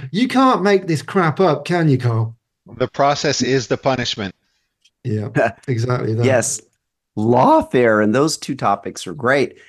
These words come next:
Speaker 3: And that, that court case is a great example because that is a demonstration of dictatorship. And dictatorship is basically, well, it means whatever it is that we explain to you and dictate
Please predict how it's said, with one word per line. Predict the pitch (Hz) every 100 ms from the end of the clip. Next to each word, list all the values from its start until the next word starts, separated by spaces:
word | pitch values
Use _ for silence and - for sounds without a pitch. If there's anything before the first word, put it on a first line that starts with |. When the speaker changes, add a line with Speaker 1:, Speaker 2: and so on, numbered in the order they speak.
| _
Speaker 3:
And | - 131 -
that, | 117 135 170 - _
that | 120 -
court | - 190 -
case | 117 98 101
is | 95
a |
great | - 107
example | 92 107 127 156 113
because | 104 101 113 101
that | 117 143
is | 131 123
a | 104 - _ _ 104
demonstration | 127 123 139 131 113 101 98 107 98 -
of | 98 107 101 90
dictatorship. | 127 - 117 107 87 - 85 - _ _ _ -
And | 110
dictatorship | - - 294 240 123 - 90 85 - _ _ -
is | 131 110
basically, | 113 139 - 120 101 90 80 - _ -
well, | 180 165 135 - _ _
it | 170 180
means | 208 214 139
whatever | 143 147 127 127
it | 123
is | 127 117 101
that | 113 -
we | 117 107 101 - _ _ _ -
explain | 107 - 127 165 220
to | 160
you | 127 107
and | 104 95
dictate | 151 - 143 123 87